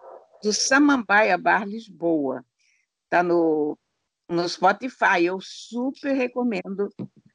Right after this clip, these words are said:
a trilha sonora do Felipe, porque esse cara é muito craque. Então, se você quiser fazer uma festa na sua casa, ou se você quiser passear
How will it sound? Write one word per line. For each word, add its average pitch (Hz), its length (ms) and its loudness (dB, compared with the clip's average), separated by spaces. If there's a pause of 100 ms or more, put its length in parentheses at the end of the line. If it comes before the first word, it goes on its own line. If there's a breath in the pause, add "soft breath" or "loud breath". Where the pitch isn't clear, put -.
(140)
a - 120 -10
trilha 196 380 0
sonora 202 540 0
do - 680 -20
Felipe, - 480 -6
porque 165 400 -10 (720)
esse 247 500 4
cara 214 300 4
é 220 40 -2
muito 220 320 -8
craque. 165 500 -2
Então, 202 220 -8
se 240 140 -12
você 254 340 -4
quiser 165 340 -4
fazer 160 240 -6
uma 214 140 -4
festa 165 480 -6
na 139 100 -8
sua 143 160 -10
casa, 127 380 -10 (460 soft breath)
ou 254 240 6
se 202 120 -6
você 190 300 -6
quiser 170 320 -2
passear 156 480 -2